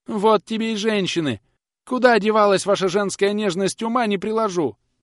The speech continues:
"Пес смердящий!" — шипела миссис Браун.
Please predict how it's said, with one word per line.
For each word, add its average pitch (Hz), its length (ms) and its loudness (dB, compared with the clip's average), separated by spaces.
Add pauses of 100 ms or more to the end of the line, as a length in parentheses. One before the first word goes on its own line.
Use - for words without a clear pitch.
(560)
"Пес 123 440 -2
смердящий!" — 156 1300 -4 (540)
шипела 95 480 -10
миссис 90 440 -10
Браун. 80 440 -12